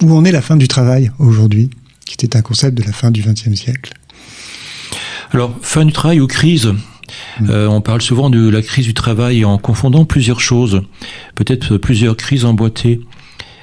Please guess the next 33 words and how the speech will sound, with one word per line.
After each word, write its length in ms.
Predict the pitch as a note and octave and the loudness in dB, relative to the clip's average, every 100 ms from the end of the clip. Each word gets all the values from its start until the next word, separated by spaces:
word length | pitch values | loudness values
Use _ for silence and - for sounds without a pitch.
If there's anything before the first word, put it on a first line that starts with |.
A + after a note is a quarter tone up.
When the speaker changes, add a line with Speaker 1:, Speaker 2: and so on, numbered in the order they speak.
| - - | -20 -6
Speaker 2:
Il 80 | - | 0
y 60 | G#2 | 0
a 320 | G#2 G2+ G2+ | 0 0 0
d'abord 260 | G#2 A2 D#3+ | 0 0 0
la 100 | A2+ | 0
crise 180 | C#3 A2 | 0 2
de 40 | |
l'emploi. 480 | G#2+ C3 A2+ G2+ - - _ _ _ _ - | 2 2 0 -2 -4 -18 _ _ _ _ -4
Speaker 1:
Mm. 140 | G2+ A2+ - - - - | -2 -2 -12 -20 -10 -4
Speaker 2:
Euh, 640 | F#2 F2+ F2+ F2+ F#2 F#2 | -2 0 0 2 2 0
depuis 260 | F2 - G2 | -2 0 2
les 40 | |
années 60 | G2+ | 4
mille 40 | |
neuf 80 | G2+ | 2
cent 100 | - | 0
soixante-dix, 680 | - G#2+ G2+ G2 C#3+ F3 - - - - - - - | -2 0 2 2 2 2 -2 -10 -20 -20 -20 -12 -4
euh, 680 | G2 F#2+ F#2 F#2 F#2 F#2 F2+ G2 | -2 0 0 0 0 0 0 0
on 360 | G2+ G#2 G#2 | 0 0 2
a 80 | G2 | 0
cru 200 | - - | -2 -4
qu'elle 160 | A2+ G2 | 0 0
était 180 | G2 | 0
due 160 | F2 G#2 | 0 2
à 20 | |
la 60 | F#2+ | 0
conjoncture, 800 | G2+ F#2 G2+ - - C#3 D#3 A#2+ | 0 2 2 0 0 2 4 2
le 80 | G2 | 0
premier, 680 | - F#2+ F#2+ A2+ C3 C#3 | 0 0 2 4 4 4
le 100 | A2+ | 2
second 280 | F#2+ - F#2 | 0 0 0
choc 180 | - F#2+ | 0 -2
pétrolier, 600 | F#2 - F#2+ G#2 C3 D#3 | -2 0 0 2 2 0